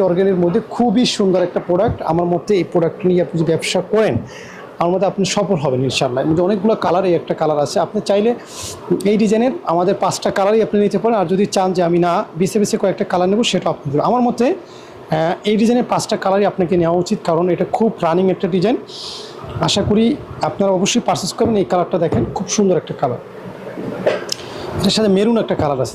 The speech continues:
দেখছেন মেরুন কালারটা, সেটাও দারুণ। এটার সাথে ব্লু কালার আছে, ব্লু, সেটাও বেশ দারুণ। এটা একটু ভিন্ন ব্লু যদিও, তবুও কিন্তু আমি বলবো যে আপনাদেরকে ড্রেসটা পারচেজ করা উচিত।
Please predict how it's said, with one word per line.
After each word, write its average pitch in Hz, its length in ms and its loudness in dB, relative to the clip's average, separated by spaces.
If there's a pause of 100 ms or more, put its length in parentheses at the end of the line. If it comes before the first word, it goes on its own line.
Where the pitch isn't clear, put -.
দেখছেন 139 260 -4 (160)
মেরুন 160 280 2
কালারটা, - 340 -4 (160)
সেটাও 202 300 0
দারুণ। 147 180 -2 (1080)
এটার 180 200 2
সাথে 208 140 2 (120)
ব্লু 220 180 4 (120)
কালার 143 260 2
আছে, - 120 -4 (120)
ব্লু, 160 160 2 (540)
সেটাও 202 340 0
বেশ 160 140 0 (100)
দারুণ। 107 220 -2 (880)
এটা 151 160 -2
একটু - 120 -2 (100)
ভিন্ন 180 160 4 (120)
ব্লু 151 140 2 (320)
যদিও, 156 260 2 (300)
তবুও 196 340 4 (140)
কিন্তু 180 220 0 (120)
আমি 165 180 4 (420)
বলবো 165 300 2
যে 190 120 2
আপনাদেরকে 151 500 0 (840)
ড্রেসটা - 340 -2
পারচেজ 170 360 0
করা 147 140 0 (100)
উচিত। - 200 -6